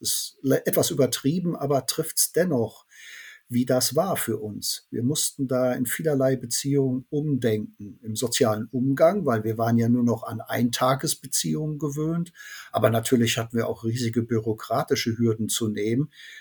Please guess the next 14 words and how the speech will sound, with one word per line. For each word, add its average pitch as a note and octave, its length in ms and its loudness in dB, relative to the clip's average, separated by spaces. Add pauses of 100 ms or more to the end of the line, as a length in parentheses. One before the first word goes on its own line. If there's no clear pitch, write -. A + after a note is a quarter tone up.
(180)
denn A#2 340 4 (420)
genauso C3+ 540 4
wenig C#3+ 420 4
wie B2 180 6
unser A#2 360 2
System D3+ 640 2
von - 160 -6
der F2+ 100 -10
Krankenkasse A#2+ 720 -4
über A2+ 220 -2
die A#2 140 2
Rente, C3+ 420 2
über A2 720 -2
Arbeiten C3 800 2